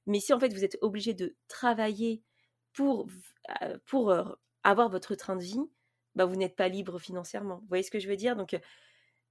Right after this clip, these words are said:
il y a beaucoup de gens qui sont là en mode, euh, « Ouais, euh, moi, je suis super riche et je vous montre mon truc et j'ai une grosse voiture. »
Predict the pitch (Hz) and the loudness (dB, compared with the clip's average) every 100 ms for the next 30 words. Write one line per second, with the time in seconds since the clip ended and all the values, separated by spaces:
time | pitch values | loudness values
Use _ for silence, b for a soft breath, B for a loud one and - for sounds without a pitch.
0 | _ 208 220 254 254 277 202 240 247 247 | _ 4 6 4 2 0 4 4 4 2
1 | 226 - 202 202 208 190 196 202 180 170 | -4 -6 -2 0 0 0 0 0 -4 -4
2 | 202 208 208 202 190 165 b b - 208 | -2 0 0 0 -2 -4 b b -8 -6
3 | - - - 196 196 190 190 190 - 175 | -6 -12 -6 -6 -6 -8 -10 -10 -10 -12
4 | 180 190 180 - 185 - 196 196 196 - | -10 -8 -8 -10 -12 -8 -8 -6 -8 -8
5 | 175 170 165 185 196 180 180 175 240 | -8 -8 -6 -6 -4 -4 -6 -4 -2